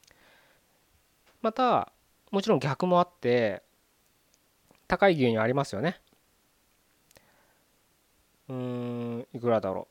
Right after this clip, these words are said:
う。まあ、五百円ぐらいの牛乳も中にはありますよね。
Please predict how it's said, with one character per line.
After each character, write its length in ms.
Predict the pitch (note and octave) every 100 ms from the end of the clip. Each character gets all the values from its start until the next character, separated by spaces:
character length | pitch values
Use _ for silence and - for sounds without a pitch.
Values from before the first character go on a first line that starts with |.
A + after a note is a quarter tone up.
| -
う。 40 |
ま 100 | C#3
あ、 20 |
五 100 | C3
百 180 | D3 B2+
円 120 | D#3
ぐ 60 | D#3
ら 100 | D#3
い 20 |
の 60 | A#2
牛 180 | G#2+ A2+
乳 140 | A2
も 100 | A2
中 220 | A#2+ A#2
に 80 | G#2
は 80 | F#2+
あ 40 |
り 80 | G2+
ま 120 | A2
す 100 | -
よ 80 | G#2
ね。 160 | D3+